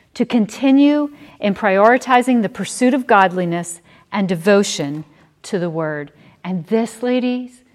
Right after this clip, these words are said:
is how God is constructing and building his household, his church, his bride, through their diligent and persistent devotion to the scripture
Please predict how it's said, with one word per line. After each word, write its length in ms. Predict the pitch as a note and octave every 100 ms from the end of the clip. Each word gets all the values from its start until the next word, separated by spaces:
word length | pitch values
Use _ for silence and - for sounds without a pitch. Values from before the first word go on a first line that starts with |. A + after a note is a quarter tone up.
| _ -
is 100 | E3
how 400 | - - G#3 G#3
God 540 | G3 F#3+ F#3 F3+ F#3+ F#3 _ _ -
is 160 | F#3
constructing 960 | - F#3 - - D#3+ C#3+ - C#3 C#3 C#3 _ _ -
and 240 | F#3 D#3
building 540 | G#3 F#3 E3+ F3 F3 E3+ _ _
his 200 | E3+ -
household, 720 | - D#3 D3+ - D#3 D3 D3+ _ _ _ _
his 260 | _ F#3+ -
church, 640 | - - C#3+ C#3 - - _ _ _ _ _ _ _ _
his 300 | - G#3+ F#3
bride, 500 | - E3 D3 D3 D3 _ _ _ _ _ _ _ _ _
through 180 | - G3
their 180 | F#3
diligent 840 | E3 - G3 G#3 A#3 B3+ C4 C4 - _ _
and 160 | - E3
persistent 720 | - - - G3 - G#3+ F3
devotion 760 | G3 D#3 F#3 F3 - E3 D3 D3 _ _ _ _ -
to 100 | E3
the 80 |
scripture 640 | F3 - F#3+ F3+ - E3